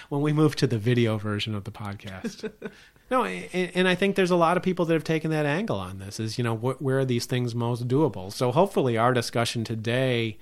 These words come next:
Speaker 1: kinda adds something to that nuts and bolts salary cap discussion and the idea of putting together a winning team to,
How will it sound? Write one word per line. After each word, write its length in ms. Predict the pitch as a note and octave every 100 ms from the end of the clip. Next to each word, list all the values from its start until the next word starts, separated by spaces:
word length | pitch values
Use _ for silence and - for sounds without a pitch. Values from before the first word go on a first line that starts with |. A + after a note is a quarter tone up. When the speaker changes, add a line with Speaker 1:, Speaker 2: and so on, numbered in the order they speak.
| - - _
Speaker 1:
kinda 380 | - C#3 B2 A2 - - - _ _ _ _
adds 400 | - C3 C3 C3
something 400 | - C3 A#2+ B2
to 140 | A#2+ A#2+
that 360 | A#2 A2+ A2 - -
nuts 300 | C3 C3 -
and 120 | B2
bolts 280 | B2 A#2+ -
salary 400 | A#2+ A#2+ A#2+ A#2
cap 260 | - A#2
discussion 720 | - A2+ - A2 A2+ - A2+
and 200 | A2+ A2
the 140 | A2 A2
idea 280 | A2+ A2+ A2
of 60 |
putting 220 | - A#2
together 320 | A2 A2+ A2 A2
a 60 |
winning 280 | A2 A2+ A2
team 400 | - D3 D#3 C#3+
to, 260 | C#3 A#2